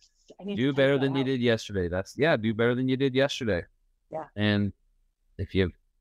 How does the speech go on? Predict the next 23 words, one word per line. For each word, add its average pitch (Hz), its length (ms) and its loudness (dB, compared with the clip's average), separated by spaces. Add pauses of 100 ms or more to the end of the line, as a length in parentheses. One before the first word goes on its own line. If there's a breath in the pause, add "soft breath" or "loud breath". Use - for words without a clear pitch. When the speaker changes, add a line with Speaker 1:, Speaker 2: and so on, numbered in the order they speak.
(280)
Speaker 2:
don't, 120 360 0
then 104 320 -4
wake 98 180 0
up 113 100 -2
the 120 80 0
next 117 240 -2
morning 127 260 2
and 92 140 -2 (380)
do 104 160 2
it 107 60 2
again. 107 200 -2
Speaker 1:
Try 143 160 0
again. 185 320 0
Speaker 2:
Keep, - 240 -6 (240)
just - 140 -20
keep 101 160 -4
doing 101 260 2
it. 90 40 -2
Speaker 1:
Keep, 87 220 2 (380)
keep 160 220 2
doing 143 300 0
it. 139 180 -2 (340)
Speaker 2:
Yep. 98 220 -2